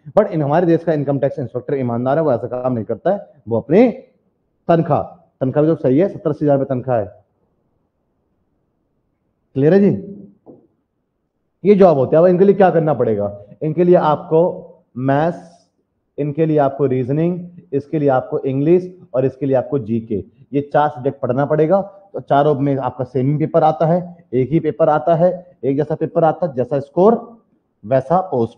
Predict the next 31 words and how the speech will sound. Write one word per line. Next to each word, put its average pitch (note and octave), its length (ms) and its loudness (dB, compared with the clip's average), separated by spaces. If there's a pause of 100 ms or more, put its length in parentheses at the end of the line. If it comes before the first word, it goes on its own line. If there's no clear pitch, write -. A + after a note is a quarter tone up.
आपको A2+ 300 -6
मिलेगा, G#2 540 -2
जैसा B2 280 -2
score E3 340 0
वैसा C3 220 0
post B2 300 -6
मिलेगा। C#3+ 320 2
और - 340 -2
आपसे C#3 180 0
पूछा E3 280 0
भी F3 120 4
जाएगा C#3+ 220 4
कि E3 140 -4
आपके C3 300 -4
post B2+ 360 -10
preferences B2+ 540 0 (520)
क्या B2 180 2
हैं, A#2 360 -4 (760)
Clear E3 220 6
है F3 60 6
जी? F3+ 380 -2 (140)
ये C#3 140 4
होता B2+ 320 2
है। B2+ 60 -2 (320)
Plus E3 160 4
में E3 100 -2
कितनी F3 300 2
vacancies D3+ 580 0
आ D#3 140 4
जाती E3 300 4
है, E3 280 -2